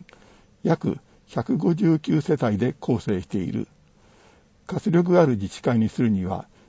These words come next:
人数や世帯数を増やす必要がある。自治会を再編、統合してはどうか。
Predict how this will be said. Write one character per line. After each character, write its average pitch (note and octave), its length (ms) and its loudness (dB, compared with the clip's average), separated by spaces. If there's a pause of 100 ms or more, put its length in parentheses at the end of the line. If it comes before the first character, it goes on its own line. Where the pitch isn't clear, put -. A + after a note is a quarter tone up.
(160)
人 F3 280 2
数 A#2 240 0
や F#2+ 260 -4
世 - 260 -4
帯 F#3 160 2
数 - 180 -4
を G#2 360 0
増 - 60 -4
や D#3+ 120 0
す G#2+ 140 -6
必 - 240 -8
要 G#2+ 180 2
が G2 120 0
あ F#2+ 60 2
る。 - 140 -12 (760)
自 A#2+ 180 -2
治 - 60 -16
会 D3+ 280 4
を C3 220 -2 (300)
再 D#3 300 0
編、 D3+ 280 -2 (160)
統 E3 220 4
合 D#3+ 180 2
し - 80 -6
て - 80 -2
は G#2 140 0
ど G#2 160 2
う F#2 40 -4
か。 - 220 -8